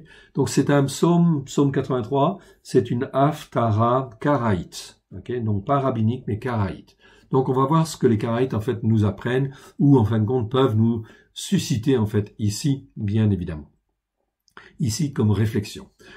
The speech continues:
Ô Elohim, ne reste pas dans le silence, ne te paie pas, ne te tais pas et ne te repose pas. Ô Dieu, ô Dieu, c'est elle en fait ici. Vous voyez, vous avez ici deux mots en fait ici, à la, à la, à la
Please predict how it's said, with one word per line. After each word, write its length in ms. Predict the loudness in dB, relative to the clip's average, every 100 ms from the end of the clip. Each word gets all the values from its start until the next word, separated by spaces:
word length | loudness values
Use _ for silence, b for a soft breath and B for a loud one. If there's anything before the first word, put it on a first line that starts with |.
| B
Ô 120 | 8
Elohim, 280 | 8 8 6
ne 100 | 4
reste 300 | 2 2 2
pas 180 | 2 0
dans 120 | 0
le 100 | -2
silence, 580 | -2 -2 0 0 -2 -4
ne 160 | 0 0
te 120 | 0
paie 220 | -2 -4
pas, 340 | -2 -4 -4 B B 0
ne 80 | 2
te 100 | 4
tais 220 | 4 2
pas 340 | 2 2 0 B B
et 300 | 0 2 4
ne 140 | 0 -2
te 140 | 0
repose 600 | 0 0 0 2 0 -2
pas. 380 | -6 -6 -6 0
Ô 300 | 2 4 2
Dieu, 540 | 0 2 2 2 -2 _
ô 220 | 0 2
Dieu, 240 | 2 4 4
c'est 320 | 2 -8 -6
elle 300 | -2 0 0
en 80 | -2
fait 240 | -6 -8
ici. 360 | -8 -8 -8 -8 B B B
Vous 80 | -2
voyez, 260 | 2 4 2
vous 220 | 2 2
avez 260 | 2 2
ici 300 | 2 0 -4
deux 300 | -2 4 4
mots 260 | 6 6 6
en 80 | 4
fait 220 | 0 -4
ici, 380 | -6 0 0 0 B B B
à 420 | -2 -2 -2 -2 0
la, 260 | 0 -4 -8
à 200 | -4 0
la, 160 | 0 0 -2
à 140 | 0 0
la 160 | 0